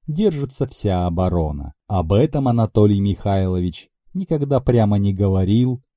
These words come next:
но, видимо, считал не только полномочия,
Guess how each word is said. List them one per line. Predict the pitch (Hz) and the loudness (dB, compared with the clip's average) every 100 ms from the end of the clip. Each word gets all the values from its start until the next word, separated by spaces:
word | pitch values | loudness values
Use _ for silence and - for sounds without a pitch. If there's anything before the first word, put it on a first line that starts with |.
| _ | _
но, | 82 90 | -4 -2
видимо, | 90 90 87 85 | 0 0 -2 -4
считал | - - - 90 85 | -6 -10 -6 -4 -2
не | 85 | -4
только | - 104 120 113 123 | -2 0 0 0 -4
полномочия, | - 120 117 117 113 113 - 113 110 | -2 0 0 0 2 0 0 -2 -2